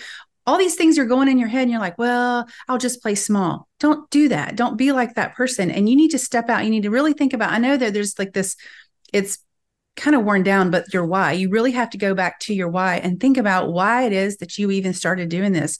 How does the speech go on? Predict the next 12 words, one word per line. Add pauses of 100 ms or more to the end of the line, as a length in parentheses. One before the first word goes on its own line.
(300)
Why
did
you
start
photography?
Why
do
you
want
your
own (220)
schedule?